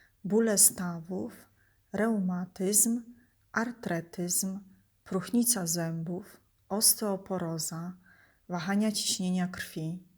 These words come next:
problemy z sercem, otyłość, skurcze mięśni, napięcia, choroby naczyniowe, wahania w metabolizmie cukru, problemy żołądkowe,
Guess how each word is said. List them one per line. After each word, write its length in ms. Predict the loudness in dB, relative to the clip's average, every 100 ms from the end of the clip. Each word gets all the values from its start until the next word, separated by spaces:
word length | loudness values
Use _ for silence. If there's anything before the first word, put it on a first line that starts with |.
| _ _ -20 _ _
problemy 500 | -4 -2 0 2 4
z 160 | 6 6
sercem, 800 | 4 0 -2 -4 -2 -4 -6 -10 -20 _ _ _ _
otyłość, 1080 | -10 -6 -2 0 0 -2 -6 -8 -10 -12 -16 _ _ _
skurcze 640 | -2 -2 0 -2 0 2
mięśni, 800 | 2 2 0 0 -2 -2 -4 -6 -10 _ _ _ _ -2
napięcia, 1040 | 0 0 -2 -2 -2 -4 -4 -4 -6 -10 -14 _ _ _
choroby 480 | -4 2 4 4 4
naczyniowe, 1000 | 2 0 -2 -2 0 -2 -4 -6 -6 -8 -12 _ _ _ _
wahania 520 | -6 -4 -2 2 2 2
w 60 |
metabolizmie 840 | 2 0 -2 -2 -2 -2 -2 -2 0
cukru, 720 | 0 -2 -6 -8 -6 -6 -8 -14 _ _ _ -10
problemy 480 | -8 -2 2 4 2
żołądkowe, 1040 | 0 0 -2 -6 -6 -6 -4 -6 -6